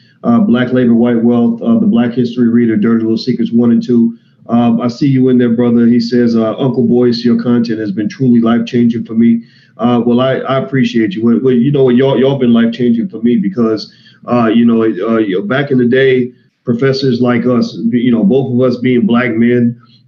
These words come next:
uh, both of us being scholars, you know, we're not, we're not basketball players, rappers, or criminals. So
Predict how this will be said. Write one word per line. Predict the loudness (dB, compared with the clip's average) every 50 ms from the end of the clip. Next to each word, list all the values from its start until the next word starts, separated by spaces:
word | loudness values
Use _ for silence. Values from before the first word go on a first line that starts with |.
| -8 -4
uh, | -2 0 0 2
both | 2 0 0 0
of | 2 0
us | 0 0
being | 0 0 0 0 0
scholars, | -2 -2 -2 -2 0 0 2 2 2 0 0 -2
you | -2
know, | -2 0 0
we're | 0 0
not, | 2 2 0 0 -2 0 0
we're | 0
not | 2 2 0 0 0
basketball | 0 0 0 -2 -2 -2 0 0 0 0 -2
players, | -2 -2 0 0 0 -2 -2
rappers, | -2 -2 -2 -2 -2 -4 -4
or | -4 -6
criminals. | -6 -4 -2 0 0 2 0 0 -2
So | -2 -2 -2 -2 -4